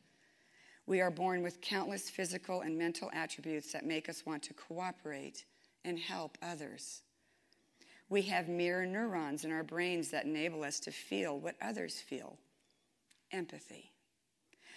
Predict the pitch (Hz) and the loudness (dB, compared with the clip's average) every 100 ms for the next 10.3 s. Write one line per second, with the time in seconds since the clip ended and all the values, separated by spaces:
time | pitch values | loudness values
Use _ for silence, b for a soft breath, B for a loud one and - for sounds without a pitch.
0 | B B 208 202 190 190 202 - 202 185 | B B 4 6 4 6 4 4 2 4
1 | 180 - - 185 175 160 160 160 165 165 | 2 0 0 2 4 4 4 4 4 2
2 | 156 - - 180 170 180 - 170 - 180 | 2 2 2 0 0 0 -4 -6 -2 0
3 | 175 175 170 185 - 170 - 175 190 190 | 0 -2 -4 -2 -2 -4 -4 -6 -4 -4
4 | 180 180 180 - 196 220 147 - - B | -4 -6 -6 -6 -6 -4 -6 -10 -16 B
5 | B B B B 185 202 180 180 165 170 | B B B B 0 2 2 4 4 4
6 | 185 185 180 175 208 160 151 170 165 160 | 2 2 0 0 0 0 0 -2 -2 0
7 | 202 160 156 - 175 - - 240 262 143 | 0 -2 -2 -4 -4 -8 -2 0 0 -2
8 | - B B B - 170 170 - 165 196 | -10 B B B -2 0 0 0 0 0
9 | - 185 - 104 - 101 - 87 - - | 0 0 2 2 2 0 2 -2 -2 -6
10 | - - | -4 -6